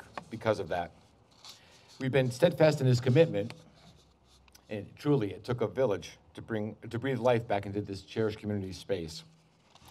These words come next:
Our partnership with Chris and Lauren Davis, along with the efforts of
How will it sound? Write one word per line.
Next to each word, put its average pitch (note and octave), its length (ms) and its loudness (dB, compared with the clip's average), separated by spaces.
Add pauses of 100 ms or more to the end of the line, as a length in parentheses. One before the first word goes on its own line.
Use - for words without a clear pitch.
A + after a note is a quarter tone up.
(320)
Our A2 80 0
partnership C#3+ 440 2
with D3 120 0
Chris D3 240 4
and D3 80 0
Lauren D3+ 220 6
Davis, A#2 480 0 (680)
along A2 220 0
with A#2+ 140 -2
the A2 100 0
efforts A#2+ 400 -2
of G2 240 -8